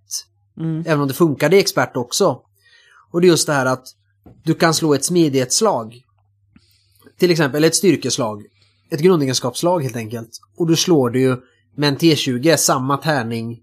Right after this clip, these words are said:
Speaker 2: som du använder till dina färdigheter. Så de blir helt plötsligt översättningsbara.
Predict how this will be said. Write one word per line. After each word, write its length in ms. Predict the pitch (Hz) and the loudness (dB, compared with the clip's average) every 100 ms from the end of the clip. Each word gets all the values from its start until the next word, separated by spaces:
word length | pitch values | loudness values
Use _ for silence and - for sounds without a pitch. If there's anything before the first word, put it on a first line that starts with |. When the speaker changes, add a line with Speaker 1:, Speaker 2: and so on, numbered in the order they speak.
| _ | _
Speaker 2:
som 220 | - 131 | -10 -4
du 80 | 131 | -2
använder 280 | 139 117 113 | -2 -2 -6
till 80 | |
dina 120 | 123 120 | -6 -4
färdigheter. 720 | 151 139 131 123 - 180 135 - _ _ _ - | -2 -2 -2 -2 0 0 0 -6 _ _ _ -8
Så 160 | - | 0
de 160 | 165 143 | 2 4
blir 100 | 156 | 4
helt 140 | 139 | 2
plötsligt 280 | 156 135 120 165 | 2 -2 -4 -2
översättningsbara. 1040 | 151 127 139 - 131 113 123 117 165 147 | -2 0 -2 -4 -8 -6 -6 -4 -2 -4